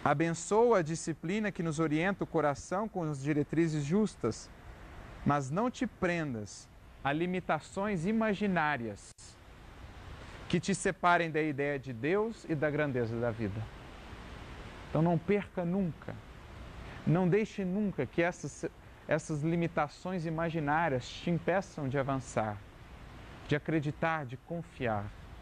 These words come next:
Quando te encontres em dúvida quanto à libertação espiritual a que todos nos achamos destinados pelos princípios de evolução e aperfeiçoamento,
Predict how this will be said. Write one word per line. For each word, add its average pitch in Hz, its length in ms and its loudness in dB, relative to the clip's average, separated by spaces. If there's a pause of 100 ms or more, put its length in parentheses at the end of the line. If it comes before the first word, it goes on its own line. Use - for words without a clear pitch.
(1200)
Quando 160 240 4
te - 160 -2
encontres 175 600 2
em 165 160 2
dúvida 139 640 2 (480)
quanto 180 280 2
à 170 60 8
libertação 160 680 2
espiritual 151 800 2
a 123 40 0
que 135 160 -6
todos 190 520 4
nos 156 160 -4
achamos 147 480 -2
destinados 151 880 0 (480)
pelos 156 280 2
princípios 165 640 2
de 151 60 4
evolução 160 720 2
e 147 100 4
aperfeiçoamento, 139 920 -4